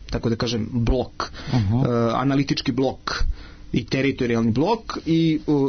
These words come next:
Speaker 1: u istraživanju koje je rađeno za dve hiljade petnaestu godinu pojavio se do sada najveći broj naših gradova koji su, e, poželjne destinacije za ulaganja stranog kapitala u određenim kategorijama.
Speaker 2: Pa recimo.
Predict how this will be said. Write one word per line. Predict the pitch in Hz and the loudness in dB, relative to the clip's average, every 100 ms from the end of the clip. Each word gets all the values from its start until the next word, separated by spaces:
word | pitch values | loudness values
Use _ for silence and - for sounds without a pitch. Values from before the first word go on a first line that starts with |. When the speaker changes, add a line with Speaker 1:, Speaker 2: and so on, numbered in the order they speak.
| 110 - | 0 2
Speaker 1:
u | 143 135 - - | 0 0 -6 -4
istraživanju | - 139 190 208 | -2 0 0 0
koje | 170 | 0
je | 165 | 0
rađeno | 180 165 | 2 0
za | 143 | 0
dve | 143 165 | 0 0
hiljade | - 156 135 | 0 0 0
petnaestu | 127 120 139 - 117 | -2 -2 -2 -2 -2
godinu | 117 123 196 247 - - - - | 0 2 0 -2 -4 -14 -16 -4
pojavio | 131 131 170 175 | -2 2 2 0
se | - | -2
do | 131 | -2
sada | 170 170 | -2 0
najveći | 156 165 151 139 | 2 2 2 0
broj | 139 151 | 2 2
naših | 139 139 120 | 2 0 -2
gradova | 117 131 185 190 | -2 -2 -2 -4
koji | - 165 170 | -2 2 2
su, | - 170 156 - - - - - | 2 2 2 0 -16 -20 -18 -6
e, | - 127 98 - - - | -2 -2 -4 -10 -20 -4
poželjne | 147 165 175 160 | 0 2 2 2
destinacije | 131 123 127 127 143 - 165 147 113 | 0 -2 -2 0 0 0 2 2 0
za | 127 113 156 | -2 0 0
ulaganja | 143 120 104 107 139 214 226 - - | 0 0 0 -2 -2 -2 -4 -8 -14
stranog | - - 156 165 131 110 107 | -8 -4 2 2 2 -2 -6
kapitala | - - 113 - 113 113 208 233 - | -8 -4 -4 -2 -2 0 0 -2 0
u | 170 | 4
određenim | 160 175 160 151 147 | 4 4 4 4 2
kategorijama. | 147 143 139 120 113 110 104 - - - | 0 -2 0 0 0 -2 -6 -10 -14 -2
Speaker 2:
Pa | 160 | 0
recimo. | 147 139 139 170 | 2 0 0 0